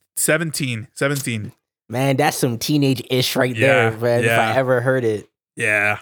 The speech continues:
Speaker 1: And
Speaker 2: What
Speaker 1: then so
Speaker 2: the
Speaker 1: I
Speaker 2: heck?
Speaker 1: went, I went to the front desk and I told them what happened. And then I told her, I'm like, "Okay, so do, uh, we, so what happens is that when usually there's a, there's a,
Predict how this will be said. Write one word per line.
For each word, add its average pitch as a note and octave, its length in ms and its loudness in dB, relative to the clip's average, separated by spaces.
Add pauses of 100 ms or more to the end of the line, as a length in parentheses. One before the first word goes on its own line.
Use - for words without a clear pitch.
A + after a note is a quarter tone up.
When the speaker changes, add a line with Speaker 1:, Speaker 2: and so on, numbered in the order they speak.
(300)
Speaker 1:
And C#3 120 2
Speaker 2:
What C#3 60 4
Speaker 1:
then C#3+ 80 2
so - 160 2
Speaker 2:
the C#3 80 0
Speaker 1:
I B2+ 120 0
Speaker 2:
heck? C3+ 100 0
Speaker 1:
went, C#3 260 -4
I D3 100 2
went D3+ 200 0
to - 80 -10
the D#3 100 0
front C#3 300 -2
desk B2 320 0
and A#2+ 100 -6
I G#2+ 80 -2
told A#2+ 260 0
them A2+ 120 -2
what G#2+ 160 -2
happened. A2 480 -4 (480)
And B2 180 -2
then A#2 220 -2
I A#2 120 -4
told B2+ 300 -2
her, A2 80 -2
I'm G#2+ 140 -6
like, A2 160 -6
"Okay, A#2+ 240 -4
so A2+ 340 -2 (380)
do, B2+ 100 -2
uh, B2 240 -10
we, C#3 220 -2 (220)
so D3 180 0
what C#3 340 -2
happens D#3+ 380 0
is A#2+ 80 -10
that A#2+ 220 -2
when B2 180 -4
usually C3 380 -2
there's A#2+ 300 -2
a, A2 360 -2 (1400)
there's A2+ 340 -2
a, G#2 640 -4